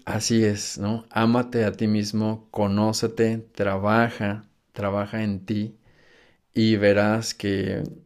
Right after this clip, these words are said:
los resultados, el enfoque y la perspectiva que tengas a partir de este momento en el que trabajes contigo mismo va a ser mucho más feliz, va a ser mucho más luminosa,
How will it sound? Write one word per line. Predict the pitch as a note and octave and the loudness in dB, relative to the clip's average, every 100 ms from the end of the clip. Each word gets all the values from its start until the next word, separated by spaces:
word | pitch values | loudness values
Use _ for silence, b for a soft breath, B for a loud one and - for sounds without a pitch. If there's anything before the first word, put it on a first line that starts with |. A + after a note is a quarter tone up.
| _ _ _ _ _ _ | _ _ _ _ _ _
los | A2 G#2+ | 0 2
resultados, | G#2+ - G#2 G2 A2 G#2+ A2+ A#2+ - - - | 0 -2 0 4 4 6 4 0 -4 -8 -8
el | G#2 F#2+ | -6 -4
enfoque | F#2+ G2 F#2 - A2+ A2+ A#2+ A#2 B2 B2+ - | -4 -4 -2 6 6 6 2 0 0 -6 -6
y | B2+ | -4
la | G#2 G2 | -2 -2
perspectiva | G#2+ G2+ - G2+ - - B2 B2 C#3 | -4 -6 -4 -6 -4 4 6 6 4
que | A#2+ | 0
tengas | A2 A2+ A2 G#2+ G2+ | -2 0 0 0 -2
a | G#2+ | -6
partir | - G2 F#2 - A2+ A2+ B B B - | -4 -2 2 4 2 0 B B B -6
de | F#2+ | 2
este | A2 A2+ | 2 2
momento | C3 A2 G#2 G2+ F#2 | -2 0 0 -2 -4
en | G2+ | -6
el | F#2+ | -6
que | F#2 F#2+ | -6 -8
trabajes | - G2 G2 G#2 G#2+ A2+ | -4 -2 0 -2 -4 -8
contigo | - G2+ G#2 G#2 G#2 | -6 -6 -4 -4 -2
mismo | G2+ F#2+ G#2+ A2 - b b b b b b b | -4 -6 -6 -8 -10 b b b b b b b
va | - A2 | -4 0
a | G#2 | 0
ser | G#2 G#2 G#2 A2 - - | 0 0 0 -4 -14 -8
mucho | G#2+ G2+ G2+ A2 F#2+ - - _ _ | -6 -4 -6 -6 -6 -8 -16 _ _
más | - G#2 G#2 - | -4 -2 -2 -2
feliz, | G#2 G2+ A#2 A#2+ - - - - | -2 0 0 -2 -6 -8 -12 -4
va | G#2+ | -4
a | |
ser | G2+ A2 | -2 -2
mucho | G#2+ G#2 A2 | -4 -4 -6
más | G2+ G#2 | -4 -4
luminosa, | G#2+ G#2 G2 G2+ G2+ A2+ | -2 -2 0 -2 -2 -6